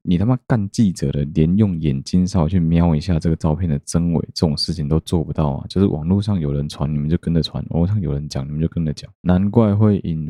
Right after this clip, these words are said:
发这么多问题，像之前我们在讲的那个杀警案，那个通缉犯被误会的问题啊，因为媒体太过于嗜血，基本上现在媒体只想着收视率，只想着说就是，哦，然后说服我的广告主，说服我广大的收听跟阅听群众，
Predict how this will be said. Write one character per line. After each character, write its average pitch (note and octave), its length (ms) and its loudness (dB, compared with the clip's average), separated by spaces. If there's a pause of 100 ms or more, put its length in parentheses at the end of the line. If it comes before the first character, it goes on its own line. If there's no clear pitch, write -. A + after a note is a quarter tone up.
发 F2+ 280 2
这 G2 120 -2
么 D#2 140 2
多 E2 280 2
问 D#2+ 180 0
题， - 260 -10
像 F#2 240 0
之 F2+ 220 0
前 D2+ 180 -2
我 C#2+ 60 -2
们 D2 180 -4
在 F2 140 2
讲 D2+ 260 -4
的 - 120 -8
那 D#2 140 0
个 C#2+ 140 -2
杀 E2+ 300 0
警 - 240 -6
案， D#2+ 280 0
那 E2 160 0
个 D2+ 200 -2
通 E2+ 180 -4
缉 E2+ 220 -2
犯 D#2 200 0
被 F2 140 2
误 D#2 200 0
会 F2 180 0
的 - 100 -4
问 D2+ 160 0
题 - 140 -12
啊， - 120 -6
因 D3 80 0
为 E3 80 2
媒 A2 140 4
体 E2+ 180 -2
太 G2+ 200 2
过 F#2+ 200 2
于 E2 80 -2
嗜 E2 280 -2
血， - 260 -8
基 A2+ 100 -2
本 G#2+ 100 4
上 G#2+ 160 2
现 A#2 140 0
在 A2+ 80 4
媒 E2+ 220 0
体 D2+ 220 -4
只 E2 180 -4
想 C#2+ 180 -2
着 D2 60 -4
收 D2+ 240 -2
视 D#2 160 -4
率， C#2+ 160 -2
只 F2 160 -2
想 C#2 240 -4
着 - 60 -8
说 D#2 180 -4
就 E2+ 100 0
是， D#2 80 2
哦， C#2 240 -2
然 D#2 100 -2
后 F#2 120 0 (300)
说 F2+ 240 0
服 E2 160 -8
我 F2 100 0
的 E2 60 -2
广 D2+ 260 -10
告 F2 180 -2
主， - 180 -10
说 F2 220 -2
服 D#2+ 160 -8
我 E2+ 80 -4
广 D2 240 -12
大 F2+ 160 -4
的 D2+ 80 -4
收 F2 260 -4
听 F2 280 -4
跟 F2 200 -2
阅 F2 180 2
听 E2+ 220 0
群 D2+ 220 -2
众， D#2 180 0